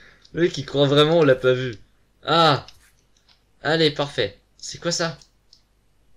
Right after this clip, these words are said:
C'est quoi ce fusil à pompe spécialisé ? Ok. Fusil d'assaut. Ok. <laughs> J'ai des armes. Je sais pas si c'est des armes pétées ou pas. Vu la couleur, je crois que c'est,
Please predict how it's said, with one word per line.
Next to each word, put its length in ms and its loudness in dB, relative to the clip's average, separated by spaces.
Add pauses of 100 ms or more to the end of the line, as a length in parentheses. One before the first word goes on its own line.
(540)
C'est 300 -8
quoi 140 2
ce 160 -4 (1120)
fusil 380 2
à 80 6
pompe 200 -6
spécialisé ? 840 -6 (140)
Ok. 220 -12 (1600)
Fusil 380 -4
d'assaut. 420 0 (100)
Ok. 100 -18 (120)
<laughs> 100 -20
J'ai 340 4
des 280 6
armes. 320 4 (300)
Je 140 -8
sais 180 -2
pas 120 2
si 160 -4
c'est 140 -8
des 200 -4
armes 160 -2
pétées 220 -6
ou 60 -2
pas. 260 0
Vu 160 -8
la 140 -2
couleur, 440 -2 (380)
je 80 -20
crois 100 -6
que 80 -12
c'est, 400 -2